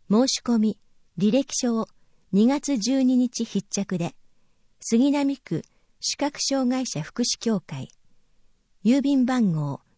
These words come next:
一六七の零零五二、南荻窪三の二十八の十へ、郵送または持参。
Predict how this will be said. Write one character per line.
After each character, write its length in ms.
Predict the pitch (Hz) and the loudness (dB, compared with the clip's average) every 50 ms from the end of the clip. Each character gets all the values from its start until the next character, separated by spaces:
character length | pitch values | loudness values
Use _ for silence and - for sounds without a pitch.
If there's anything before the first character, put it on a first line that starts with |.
| _ - | _ -6
一 260 | - 202 - - 294 | -6 -4 -2 0 0
六 240 | 294 302 294 - 202 | 0 0 0 0 0
七 260 | 196 214 214 190 165 | 2 2 2 0 0
の 200 | 151 147 143 - - - - | -2 -2 -4 -6 -10 -8 -4
零 220 | 175 202 247 262 254 | 0 2 2 2 2
零 200 | 262 254 233 170 | 2 0 0 0
五 240 | - 175 175 175 175 | 0 0 0 0 2
二、 340 | 165 165 156 143 131 226 _ _ _ _ _ _ _ _ _ _ _ _ - | 2 0 0 -2 -4 -8 _ _ _ _ _ _ _ _ _ _ _ _ 2
南 460 | 185 220 233 277 294 285 285 277 285 | 4 6 6 6 4 2 2 2 2
荻 180 | 285 262 254 226 | 2 2 0 0
窪 380 | - - 175 156 151 - - - _ _ _ _ - | -2 -4 -4 -2 -2 -4 -4 -8 _ _ _ _ -8
三 320 | - - 233 269 262 262 | -2 0 2 2 2 2
の 100 | 269 269 | 2 2
二 200 | 254 277 294 - | 2 2 2 0
十 180 | - 196 180 175 | 0 0 -2 -2
八 300 | - 170 180 - - 240 | -2 -6 -4 0 2 2
の 160 | 208 180 156 | 2 2 0
十 280 | - - 214 202 165 | 0 0 0 0 0
へ、 180 | 147 131 - - _ _ - - _ _ _ - | -2 -4 -8 -12 _ _ -20 -20 _ _ _ 2
郵 200 | 190 226 254 262 | 2 4 4 2
送 420 | - - - 233 226 220 214 - - - | 0 -2 -2 0 0 0 -2 -4 -4 -2
ま 160 | 190 202 208 | -2 -2 -2
た 180 | - 262 262 | -2 -2 -2
は 120 | 214 165 - - | -2 -4 -4 -6
持 120 | - 170 156 | -8 -6 -6
参。 320 | - - 151 151 147 135 | -6 -4 -6 -6 -6 -8